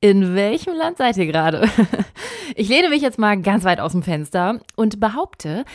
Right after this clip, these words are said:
ein Großteil von euch hat sich ein warmes Land im Süden ausgesucht. Stimmt das? Ja gut, eine hundert Prozent Quote hat man ja irgendwie nie.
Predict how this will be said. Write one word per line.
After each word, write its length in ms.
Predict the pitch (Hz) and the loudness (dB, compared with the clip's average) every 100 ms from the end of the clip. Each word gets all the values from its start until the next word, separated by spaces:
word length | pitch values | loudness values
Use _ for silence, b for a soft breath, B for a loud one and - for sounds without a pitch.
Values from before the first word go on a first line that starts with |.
| B B - | B B -2
ein 180 | 214 190 | 0 0
Großteil 560 | 196 233 453 - 359 | -2 -4 -4 -6 -8
von 200 | 339 339 - | -6 -8 -4
euch 360 | 214 226 - | -2 -2 -8
hat 140 | 196 - | -14 -12
sich 180 | 170 | -12
ein 240 | 156 160 151 | -6 -6 0
warmes 440 | 175 311 349 - | 0 0 -6 -4
Land 360 | 196 170 170 - b b | -2 -2 -4 -8 b b
im 160 | 202 196 | 2 2
Süden 280 | 165 180 156 | 2 0 -2
ausgesucht. 680 | - - - 104 - - - _ _ _ - | -6 -14 -14 -16 -16 -20 -20 _ _ _ -20
Stimmt 300 | - 156 151 | -10 -10 -8
das? 220 | 180 - - _ _ _ _ | -10 -12 -20 _ _ _ _
Ja 300 | 180 190 180 | -4 -2 -2
gut, 340 | 165 156 139 - | -4 -6 -6 2
eine 120 | 226 | 4
hundert 220 | 277 262 | 4 2
Prozent 320 | 240 220 226 | 0 0 -2
Quote 280 | - 208 196 | 0 -2 -2
hat 100 | 202 | -2
man 100 | 185 | -2
ja 120 | 165 | 0
irgendwie 300 | 180 190 175 | 2 2 4
nie. 240 | 185 202 | 6 6